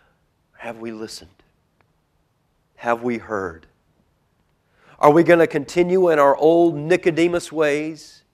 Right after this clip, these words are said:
of claiming salvation on the basis of anything we've done?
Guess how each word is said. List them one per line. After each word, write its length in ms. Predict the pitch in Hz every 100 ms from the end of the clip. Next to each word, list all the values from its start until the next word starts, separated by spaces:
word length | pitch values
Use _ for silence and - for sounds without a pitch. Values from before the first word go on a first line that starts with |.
| _ _ _ _ _ _ _ _ _ _ _ -
of 220 | 127 -
claiming 560 | - 165 180 180 175
salvation 1080 | 160 190 170 156 165 165 165 170 165 156 156 156 _ _ _ _ _ -
on 200 | 110 123
the 100 | 117
basis 600 | 98 135 147 - 143 131
of 200 | 117 -
anything 680 | - 143 143 139 147 139 123
we've 300 | 135 151 127
done? 380 | 135 147 143